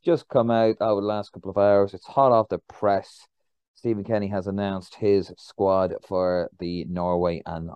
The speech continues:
Malta friendlies. And as we discovered today, not officially sanctioned, uh, windows.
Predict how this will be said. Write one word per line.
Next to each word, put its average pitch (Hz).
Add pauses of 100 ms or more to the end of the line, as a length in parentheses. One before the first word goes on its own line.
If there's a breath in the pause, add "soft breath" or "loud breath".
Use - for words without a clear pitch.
Malta 87
friendlies. 139
And 123
as 117
we 120
discovered 110
today, 98 (340)
not 104 (220)
officially 120 (120)
sanctioned, 139 (640)
uh, 95 (580)
windows. 92